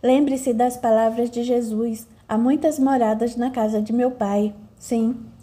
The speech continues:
pois gostaria de começar lhe dizendo que neste plano em que eu e minha esposa vivemos, existem também muitos campos vibratórios de vida, muito diferentes entre si. Existem os mais variados locais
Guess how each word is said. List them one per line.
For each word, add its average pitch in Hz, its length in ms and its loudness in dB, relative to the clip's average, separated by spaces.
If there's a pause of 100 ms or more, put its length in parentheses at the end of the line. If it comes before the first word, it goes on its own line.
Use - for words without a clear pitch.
(300)
pois 262 180 4
gostaria 262 520 2
de 277 100 -6
começar 240 540 0
lhe 226 100 -2
dizendo 226 640 0 (220)
que 247 80 -4
neste 262 400 2
plano 240 420 0
em 233 140 -2
que 240 120 -6
eu 226 380 2 (140)
e 226 80 -2
minha 247 260 2
esposa 233 420 -2
vivemos, 220 640 0 (380)
existem 254 520 0
também 233 380 2
muitos 311 420 0
campos 247 460 -2
vibratórios 233 720 0
de 233 100 -2
vida, 220 480 0 (1040)
muito 277 300 2
diferentes 233 680 0
entre 240 320 0
si. 220 360 -4 (420)
Existem 240 640 2
os 226 100 0
mais 240 340 2
variados 220 640 2
locais 226 580 -2